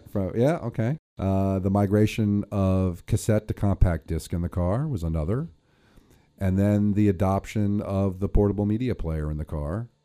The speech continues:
uh, the M P three players and how those have played a role. You know, so the, the, the front end of car audio has gone through a pretty amazing, uh,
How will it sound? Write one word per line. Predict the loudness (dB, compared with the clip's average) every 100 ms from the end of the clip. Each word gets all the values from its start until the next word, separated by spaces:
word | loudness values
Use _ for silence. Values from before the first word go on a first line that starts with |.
| -8
uh, | -4 -4 -4
the | -4
M | -4 -4
P | -6
three | -4 -6
players | -4 -4 -2 -4 -4
and | -4
how | -4
those | -4 -6 -6
have | -4
played | -2 -2
a | -4
role. | -4 -4 -4 -6 -12 _ _ -20 _ -18 -4
You | -2
know, | -2
so | -2
the, | 0 -2 -4
the, | -10 -4 -2 -2 -4 -10 -18 -8
the | -8
front | -6 2 4 4
end | 2 0 -4
of | -4
car | 0 2
audio | 2 0 -2 0
has | -2 -4
gone | -4 -4 -4
through | -2 -2 -2
a | -4
pretty | -4 -4 -4
amazing, | -4 -4 -4 -4 -4 -6 -8 -12 _ _ -12
uh, | -8 -8